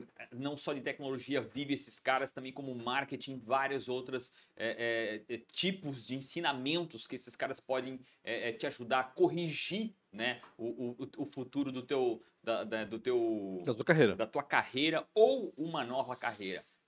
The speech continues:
Speaker 1: Fala com, com a ProWay, que os caras são sensacionais. Qual que é a minha? Eu sempre erro a
Speaker 2: <laughs>
Speaker 1: essa de baixo aqui. Então, a ProWay, que desde o comecinho apoia esse projeto, e se não fosse a ProWay,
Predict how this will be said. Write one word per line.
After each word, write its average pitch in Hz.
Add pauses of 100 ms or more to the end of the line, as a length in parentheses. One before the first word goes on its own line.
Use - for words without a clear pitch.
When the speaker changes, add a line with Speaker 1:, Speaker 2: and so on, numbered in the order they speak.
(140)
Speaker 1:
Fala 147
com, 139 (200)
com 127
a 120
ProWay, 113
que 113
os -
caras 117
são 123
sensacionais. 123
Qual 123
que 123
é 117
a 104
minha? 120
Eu 117
sempre -
erro 131
a 117
Speaker 2:
<laughs> -
Speaker 1:
essa -
de -
baixo 202
aqui. 302 (380)
Então, 139 (160)
a 151
ProWay, 165
que 165
desde 185
o -
comecinho 185
apoia 139
esse 139
projeto, 123
e -
se -
não 147
fosse 160
a 131
ProWay, 127